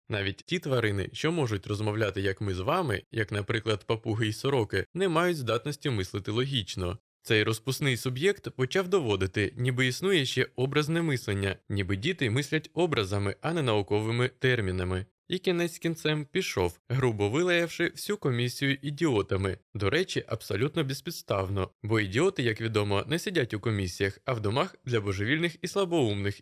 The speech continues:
і ніяким впливом на дитячу літературу не користуються. Але, товариші,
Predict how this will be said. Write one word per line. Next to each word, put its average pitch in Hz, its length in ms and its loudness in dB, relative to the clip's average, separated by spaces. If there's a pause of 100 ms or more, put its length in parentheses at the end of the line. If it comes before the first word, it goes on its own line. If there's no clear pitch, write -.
і 156 80 -6
ніяким 123 440 2
впливом 113 480 -2
на 147 120 -2
дитячу 127 420 -2
літературу 110 680 0
не 196 160 -4
користуються. 101 960 -4 (340)
Але, 101 240 -2
товариші, 120 680 -2